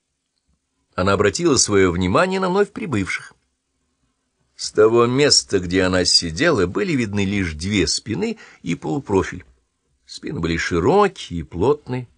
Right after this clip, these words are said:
на головах у их обладателей неизбежной бейсболки.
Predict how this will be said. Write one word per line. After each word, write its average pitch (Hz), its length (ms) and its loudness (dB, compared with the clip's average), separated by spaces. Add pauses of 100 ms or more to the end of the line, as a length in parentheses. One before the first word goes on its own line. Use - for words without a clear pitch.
(400)
на 95 100 -4
головах 95 460 2
у 95 80 0
их 92 160 -2
обладателей 92 580 0 (240)
неизбежной 90 560 0
бейсболки. 82 680 -2